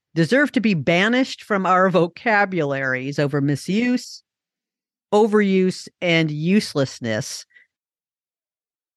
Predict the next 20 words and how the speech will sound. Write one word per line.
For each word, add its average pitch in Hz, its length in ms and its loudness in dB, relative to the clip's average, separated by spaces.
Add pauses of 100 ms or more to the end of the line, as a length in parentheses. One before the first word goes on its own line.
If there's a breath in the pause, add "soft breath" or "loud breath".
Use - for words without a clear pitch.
(400)
Let's 262 200 0
start 381 200 2
with 240 140 -2
number 170 240 0
ten 160 460 0
and 139 160 2
work 156 240 2
our 143 100 2
way 139 220 0
to 123 80 -4
the 110 100 -10
top, - 400 0
because 151 260 0
there's 196 220 0
some 294 180 2
of 294 80 2
these 220 220 2
words 170 240 0
are 147 120 2
just - 580 -6